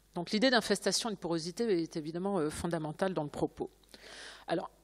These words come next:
l'analogie entre l'organisme et la cité a été amplement commentée par Judith Schlanger dans Les métaphores de l'organisme.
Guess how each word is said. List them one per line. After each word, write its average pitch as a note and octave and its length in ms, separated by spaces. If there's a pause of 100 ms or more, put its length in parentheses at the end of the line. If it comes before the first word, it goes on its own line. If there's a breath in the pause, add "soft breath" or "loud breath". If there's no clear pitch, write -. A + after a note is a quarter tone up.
l'analogie A#3 640
entre F#3 240
l'organisme G3 760
et E3+ 80
la E3+ 120
cité - 280
a B3 60
été F3+ 240
amplement F#3+ 400
commentée E3+ 400
par E3 160
Judith D#3+ 320
Schlanger F3 580
dans D#3+ 280
Les D#3+ 100
métaphores D#3 440
de D3 100
l'organisme. F#3 760